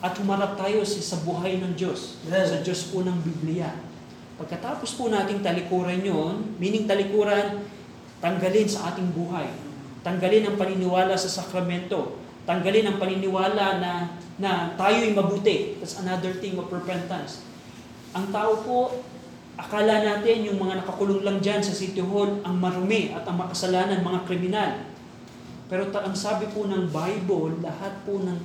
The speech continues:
Speaker 1: tao sa mundong ito ay makasalanan. Kung iniisip mo ngayon, kaibigan, na mabuti ka pa rin, in light of the scripture, nagkakamali ka.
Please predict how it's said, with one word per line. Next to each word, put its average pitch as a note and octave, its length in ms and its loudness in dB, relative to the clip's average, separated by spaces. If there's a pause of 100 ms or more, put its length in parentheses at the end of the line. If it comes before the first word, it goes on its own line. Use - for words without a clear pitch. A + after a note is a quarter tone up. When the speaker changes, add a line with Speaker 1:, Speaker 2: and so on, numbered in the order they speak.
Speaker 1:
tao F3+ 240 -4
sa F3 240 -4
mundong D#3+ 320 -6
ito D#3 160 -8
ay D#3 80 -6
makasalanan. - 600 -12 (920)
Kung A3 80 0
iniisip A3 720 -2
mo G#3 160 -4
ngayon, F#3 560 2
kaibigan, E3 640 -2
na D3+ 80 -6
mabuti E3 400 -6
ka F3+ 80 -6
pa E3 160 -4
rin, D3 320 -6 (720)
in E3 240 -4
light G3 400 0
of - 160 -8
the D#3+ 80 -6
scripture, E3+ 640 -8 (720)
nagkakamali D#3 800 -8
ka. B2 160 -12